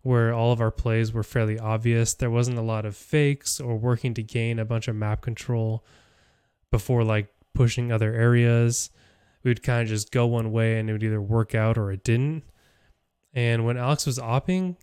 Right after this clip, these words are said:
he would hold some angles great and play it perfectly, but then other times he would wide swing and not realize where his, like, advantage lied, like, on the site,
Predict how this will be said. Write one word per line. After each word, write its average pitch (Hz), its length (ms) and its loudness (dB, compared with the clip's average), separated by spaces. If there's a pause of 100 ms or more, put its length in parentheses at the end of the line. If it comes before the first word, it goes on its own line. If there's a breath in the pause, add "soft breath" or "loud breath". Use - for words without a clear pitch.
he 135 140 0
would 120 100 2
hold 135 320 0
some 131 260 -2
angles 127 320 0
great 120 360 -2
and 117 100 -2
play 120 160 0
it 113 80 -4
perfectly, 160 640 0
but 127 140 0
then 123 120 -2
other 120 220 2
times 123 400 -2
he - 80 -4
would 113 160 -2
wide 110 380 -2
swing 127 360 -2
and 113 80 -2
not 110 240 -6
realize 120 760 -2
where 117 180 0
his, 113 220 -2
like, 104 180 -4
advantage 110 560 -4
lied, 113 580 0
like, 127 160 -2
on 117 120 0
the 110 100 0
site, 131 500 0